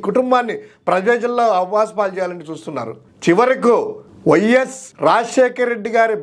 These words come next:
బిడ్డలాగా నీకంతో ఇంత గుర్తింపు ఉండే. తర్వాత నువ్వు ఓదార్పు చేసినా,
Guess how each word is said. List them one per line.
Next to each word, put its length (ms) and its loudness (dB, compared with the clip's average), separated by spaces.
బిడ్డలాగా 640 -2
నీకంతో 600 -2
ఇంత 140 -2
గుర్తింపు 400 -6
ఉండే. 180 0
తర్వాత 440 2
నువ్వు 300 2
ఓదార్పు 480 0
చేసినా, 320 0